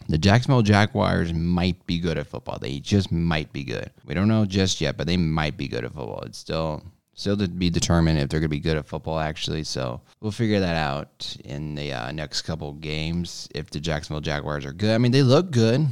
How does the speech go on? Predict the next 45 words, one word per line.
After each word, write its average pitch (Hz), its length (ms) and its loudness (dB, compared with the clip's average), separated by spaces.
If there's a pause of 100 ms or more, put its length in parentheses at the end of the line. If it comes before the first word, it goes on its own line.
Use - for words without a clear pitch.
(140)
Obviously, 87 320 -4
they 92 120 -4
scored 95 360 -4
thirty-eight 98 380 0
points 104 340 -2
and 82 180 -6
beat 92 420 -8 (280)
Trevor 92 220 -4
Lawrence 90 360 -4
pretty, 82 380 -6 (100)
I 76 120 -16
mean, 80 220 -12
they 85 100 -10
beat 92 260 -10 (300)
Trevor 107 220 0
Lawrence 104 400 0
and 85 100 -2
Jacksonville 87 380 -4
Jaguars, 82 680 -2
I 78 60 -6
mean, 80 200 -6
beat 87 220 -4
up 92 200 -4
on 85 100 -4
the 73 80 -6
Chargers 92 460 -4
pretty 80 200 -8
well. 71 220 -8
And 98 100 -4
obviously, 80 280 -6
they 78 100 -8
beat 80 320 -8 (540)
the 82 100 -16
Colts - 480 -6 (340)
handily, 80 500 -6
twenty-four 87 500 -6
zero. 95 440 -2
So 92 160 -4
it's 78 140 -8
like, 76 240 -10
maybe 90 300 -8
Jacksonville 110 1160 -4
might 101 180 -4
be 127 100 -4
good. 143 300 -4